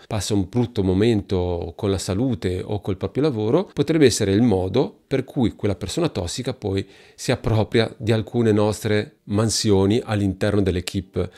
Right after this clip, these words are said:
del team di lavoro. E allora è sconsigliatissimo dare informazioni personali. Credo che a quel punto uno debba scegliere solo una persona molto fidata,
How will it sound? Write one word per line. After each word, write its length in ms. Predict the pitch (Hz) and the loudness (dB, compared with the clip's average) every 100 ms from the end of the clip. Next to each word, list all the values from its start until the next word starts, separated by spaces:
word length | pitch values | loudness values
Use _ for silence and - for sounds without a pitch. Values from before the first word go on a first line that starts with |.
| - | -16
del 220 | - 104 - | -2 -2 0
team 220 | 120 101 | 0 2
di 80 | 98 | 2
lavoro. 500 | 87 110 98 85 - | 0 0 0 -2 -6
E 80 | 110 | -2
allora 440 | 104 113 113 87 - | 2 4 2 -2 -6
è 100 | 98 | -6
sconsigliatissimo 1120 | - 92 - 95 85 120 117 - 92 82 80 | -4 -2 -4 -4 -4 0 2 2 -2 -2 -4
dare 480 | - 98 98 87 92 - | -6 0 2 2 -2 -4
informazioni 720 | 95 - 92 90 - 90 87 | -6 -4 -4 -4 -4 -4 -4
personali. 680 | - 87 90 92 - - - | -6 -8 -8 -8 -10 -12 -14
Credo 400 | - 104 107 101 | -4 2 4 2
che 300 | 95 98 95 - | 0 -2 -4 -6
a 100 | - | -8
quel 200 | - 98 | -4 -4
punto 400 | 104 101 95 120 | -2 -2 0 0
uno 220 | 95 104 | 2 0
debba 260 | 98 85 82 | 0 -2 -4
scegliere 520 | - 92 85 - - | -4 -4 -4 -6 -10
solo 440 | - - 92 90 - | -12 -8 -6 -6 -4
una 280 | 170 131 87 | 2 2 2
persona 320 | 85 87 90 | -2 -6 -4
molto 240 | 87 85 | -4 -6
fidata, 520 | - 107 87 82 98 | -6 -4 -4 -4 -8